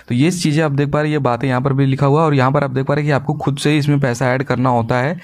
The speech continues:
आप यहाँ पर देख पा रहे हैं। और यहाँ पर ये जी भी चीज़ें आप यहाँ पर आप देख पा रहे हैं कि पैसा ऐड करने का कोई भी चार्ज नहीं होता है। तो चलिए अब इसको इनेबल करने के लिए just हम enable now वाले बटन पे क्लिक कर देते हैं। जैसे आप यहाँ पर क्लिक करेंगे, अब आप देख पा रहे हैं कि आपको यहाँ पर कुछ इस तरीके से ऑप्शन आ रहा है,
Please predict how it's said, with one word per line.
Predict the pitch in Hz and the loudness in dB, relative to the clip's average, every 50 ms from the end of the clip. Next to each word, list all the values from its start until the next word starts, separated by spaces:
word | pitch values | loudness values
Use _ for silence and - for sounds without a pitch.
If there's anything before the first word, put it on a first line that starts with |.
| - - - - - | -16 -18 -16 -8 -8
आप | - 113 - | -6 -2 -2
यहाँ | 127 120 | -2 0
पर | 117 127 113 | 0 0 0
देख | 110 120 117 123 | 0 -2 0 0
पा | 135 131 | 0 0
रहे | 127 143 | 0 0
हैं। | 147 | 0
और | 139 131 | 0 0
यहाँ | 127 120 117 123 | 0 0 0 0
पर | 127 143 143 | 0 2 0
ये | 135 127 131 131 | 2 2 0 0
जी | 117 123 123 | 0 0 0
भी | 156 160 | 0 0
चीज़ें | 143 143 131 123 117 127 123 | 0 0 0 0 2 2 2
आप | 120 117 120 | 2 0 0
यहाँ | 120 117 | 0 2
पर | 110 123 117 | 2 0 0
आप | 117 113 | 0 0
देख | 110 117 117 110 | 0 0 -2 0
पा | 113 113 117 | 0 0 2
रहे | 120 135 | 2 0
हैं | 165 170 170 - - - _ - | 0 -2 -6 -12 -14 -16 _ -8
कि | 127 | -4
पैसा | 127 127 117 117 117 143 131 127 | -2 -2 -2 0 -2 -2 -2 0
ऐड | 127 135 127 | -2 -2 -2
करने | 131 123 120 127 | -2 -2 0 0
का | 139 147 143 | -2 -2 -2
कोई | 143 131 120 127 | -2 0 0 2
भी | 123 135 123 | 2 0 -2
चार्ज | - - 113 107 113 120 120 110 | 0 0 0 0 0 -2 -2 0
नहीं | 104 101 104 101 | 2 2 2 2
होता | 98 92 92 92 | 2 2 2 2
है। | 90 90 90 87 - - - | 0 0 -2 -4 -10 -10 -8
तो | - 110 | -4 -2
चलिए | 127 131 143 160 | 0 2 2 2
अब | 156 139 | 0 0
इसको | 139 139 - 147 | -2 -2 -2 -2
इनेबल | 143 139 131 131 143 | 0 0 0 0 0
करने | 143 143 139 143 139 | 0 0 -2 -2 0
के | 143 | 0
लिए | 143 135 | -2 0
just | 117 123 135 139 - | 0 0 -2 0 0
हम | 139 139 131 | 0 0 0
enable | - 120 120 117 117 127 127 120 | 2 2 2 4 4 2 2 2
now | 120 123 | 2 2
वाले | 127 127 127 131 | 2 2 2 2
बटन | 131 117 113 117 123 123 | 2 0 0 0 0 -2
पे | 123 131 | -2 -2
क्लिक | 123 - 120 117 120 | -2 -2 -4 -4 -2
कर | - 131 123 | -2 0 0
देते | 127 123 131 139 | 0 0 0 0
हैं। | 131 127 151 190 - - _ - - - - - - - | 0 0 -2 -2 -4 -10 _ -18 -18 -16 -16 -14 -6 -2
जैसे | - 143 139 180 | -2 0 0 0
आप | 170 175 | -2 -2
यहाँ | 165 151 151 | -2 -2 -2
पर | 160 160 | -2 -2
क्लिक | 156 160 156 143 147 | -2 -2 -4 -2 -2
करेंगे, | 151 147 143 143 151 160 | -2 0 0 0 -2 -2
अब | - - 135 139 | -2 -2 -2 -2
आप | 139 127 | -2 0
देख | 123 135 139 139 | 0 -2 -2 0
पा | 143 139 131 | 0 0 2
रहे | 127 131 | 2 2
हैं | 131 139 | 0 0
कि | 147 151 | 0 -2
आपको | - - 110 113 110 - - 139 | -2 -2 -4 -4 -4 -2 -2 0
यहाँ | 131 120 117 | 0 2 2
पर | 131 127 | 0 -2
कुछ | 120 - 110 - | -2 -4 -4 -2
इस | 131 113 - | -4 -2 0
तरीके | - 127 120 110 127 | 0 0 0 0 -2
से | 127 - 120 | -2 -2 -4
ऑप्शन | - - 107 104 - - 131 127 | -2 -2 -2 -4 -4 -4 -2 0
आ | 120 117 117 | 0 2 2
रहा | 117 117 117 123 | 2 2 0 0
है, | 127 131 160 | 0 -2 -4